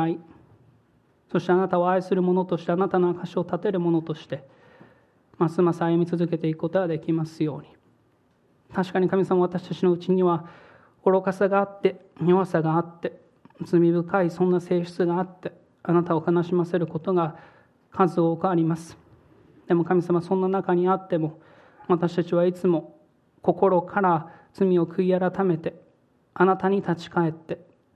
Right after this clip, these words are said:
あなたの前に憐れみをいただいて、許しをいただいて歩んでいくことができます。どうか神様、私たち一人一人が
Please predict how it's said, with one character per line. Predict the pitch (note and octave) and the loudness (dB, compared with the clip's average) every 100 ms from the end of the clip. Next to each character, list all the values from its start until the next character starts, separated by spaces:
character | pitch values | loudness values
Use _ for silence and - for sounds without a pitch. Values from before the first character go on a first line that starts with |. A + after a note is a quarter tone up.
| _ _ _ _ _ | _ _ _ _ _
あ | - | -2
な | E3 F3+ | 0 2
た | |
の | F3 E3+ | 2 2
前 | F3+ F#3+ E3+ | 2 2 2
に | E3 E3 D#3 - - - _ _ _ _ | 4 2 0 -8 -20 -20 _ _ _ _
憐 | D#3+ D#3+ | -2 2
れ | D#3 | 2
み | E3 | 2
を | E3 | 0
い | D#3 | -2
た | E3 | -2
だ | E3+ | -2
い | E3+ | -4
て、 | E3+ G3 - _ _ _ _ _ - | -4 -8 -10 _ _ _ _ _ -2
許 | E3 F#3+ | 0 0
し | F#3 | 2
を | G3 | 2
い | E3+ | 2
た | F3 | 0
だ | E3+ | 0
い | E3 | 0
て | F3 F#3 - _ _ _ | -2 -4 -12 _ _ _
歩 | - D#3 D3+ | -4 0 0
ん | |
で | D3+ | -2
い | D3 | -4
く | |
こ | D#3+ | -6
と | D#3 | -4
が | F3+ | -4
で | D#3 D3+ | -4 -2
き | E3 | -2
ま | D3+ | -2
す。 | - - - _ _ _ _ | -8 -20 -20 _ _ _ _
ど | F3 | 0
う | |
か | D#3 | 0
神 | D#3+ F3+ | 0 0
様、 | F3 E3+ | 0 -2
私 | E3 F3+ F3+ | -2 -4 -4
た | E3+ | -2
ち | F3 | -2
一 | D#3+ | -4
人 | - F#3+ F#3 | -2 -2 -2
一 | - | -2
人 | F#3+ | -2
が | E3 C#3+ | -2 -6